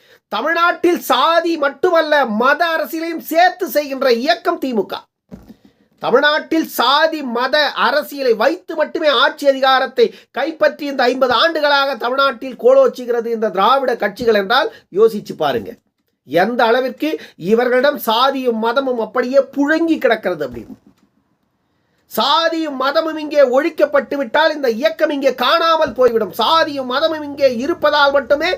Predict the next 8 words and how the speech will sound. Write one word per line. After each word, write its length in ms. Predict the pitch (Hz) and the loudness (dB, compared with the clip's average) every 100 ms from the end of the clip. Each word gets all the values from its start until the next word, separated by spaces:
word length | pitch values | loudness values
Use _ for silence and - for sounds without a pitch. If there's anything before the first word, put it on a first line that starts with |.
| - | -6
திமுக, 460 | 262 330 330 330 311 294 | -6 -2 -2 0 0 0
அதிமுக 540 | 302 320 294 - 302 294 | -2 -4 -6 0 2 2
என்ற 180 | 285 277 | 2 0
இந்த 200 | 254 247 | -2 -4
திராவிட 520 | 196 269 339 339 320 | -2 2 2 2 -2
கட்சி 320 | 302 285 - 359 | -2 -6 0 0
இங்கே 220 | 311 285 | 2 0
அதிகாரத்தை 680 | 247 320 359 359 339 330 | 2 0 0 0 0 0